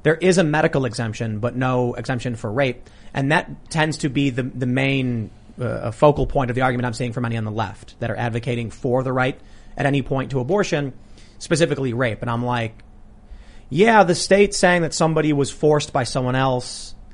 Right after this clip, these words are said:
and then that person is, is the one who took the action to impregnate the woman. The woman didn't choose to do that. Then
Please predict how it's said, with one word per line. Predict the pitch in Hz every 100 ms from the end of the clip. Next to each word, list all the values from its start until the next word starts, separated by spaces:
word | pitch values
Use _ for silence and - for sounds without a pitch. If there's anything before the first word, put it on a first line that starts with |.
| 135
and | 131
then | 131 127
that | 147 -
person | - 151 147 135
is, | 120 -
is | 131 120
the | 127
one | 123 120
who | 123 113
took | 139 123
the | 127
action | 113 - 120
to | 120
impregnate | 113 131 110
the | 117
woman. | 139 131 127 - - - -
The | 135
woman | 127 156 147
didn't | 139 127
choose | 139 123
to | 127
do | 143 160
that. | 135 -
Then | 143 127 117 110